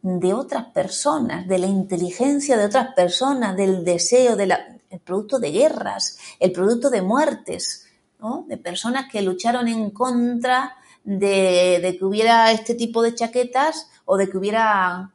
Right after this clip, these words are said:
cubiertos para comer o que hubiera raíles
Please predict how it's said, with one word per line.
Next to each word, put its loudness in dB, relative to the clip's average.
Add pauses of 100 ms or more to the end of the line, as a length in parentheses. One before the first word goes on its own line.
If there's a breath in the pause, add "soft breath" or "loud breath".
cubiertos 4
para 2
comer -4 (180)
o -6
que -4
hubiera 2
raíles 0